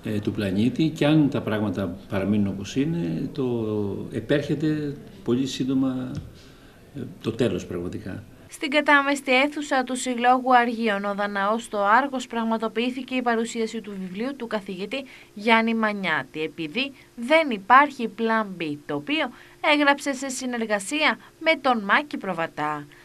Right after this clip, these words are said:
Speaker 2: Για το βιβλίο, εκτός από τον ίδιο τον Γιάννη Μανιάτη, μίλησε και ο πρόεδρος του Σωματείου Διάζωμα και πρώην υπουργός Σταύρος Μπένος.
Speaker 1: Ε,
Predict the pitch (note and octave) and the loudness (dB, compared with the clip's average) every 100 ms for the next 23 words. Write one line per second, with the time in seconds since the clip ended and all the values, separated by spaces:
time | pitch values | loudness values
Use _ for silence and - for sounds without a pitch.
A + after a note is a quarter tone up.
0 | - - A3 A3+ A3 A3 G3+ C#4+ E4 A3 | -20 -6 -4 -2 -2 -2 0 0 2 0
1 | - B3+ D4 D4 D4 C#4 B3 G#3+ A#3+ C4 | -4 -8 -4 -2 0 0 -2 -2 -2 -4
2 | F3+ E3+ F3 E3+ F3 E3+ E3+ E3+ E3+ F3+ | -4 -4 -4 -6 -2 -2 -2 -6 -4 -2
3 | C4+ C#4+ C4 A3+ A#3 A#3+ B3 B3+ B3+ B3+ | -2 -2 -4 -2 -2 -2 -4 -6 -4 -2
4 | B3 B3+ A#3 F3 F3 G3+ G3 G#3 G3+ G3+ | -2 2 0 0 -6 -8 -8 -6 -6 -4
5 | A3+ A3+ G#3 G#3+ G#3 B3+ D4 D4 C4+ A3 | -4 -4 -4 0 4 4 2 -4 -2 -4
6 | A3 G#3+ G3+ A3+ A#3 G3+ G3+ A#3 B3+ D#4+ | -2 -4 -4 -2 -2 -2 -6 -8 0 0
7 | E4+ - - - - - F#3+ F3+ F3+ F#3+ | 0 -8 -20 -18 -12 -4 8 8 8 2
8 | A3 A3+ C4 G#3+ E3 D3 D3 - - - | -4 0 0 0 -2 -8 -10 -14 -20 -20
9 | - - - - A#2 A2 G#2+ G2+ | -20 -20 -20 -6 -2 0 0 -2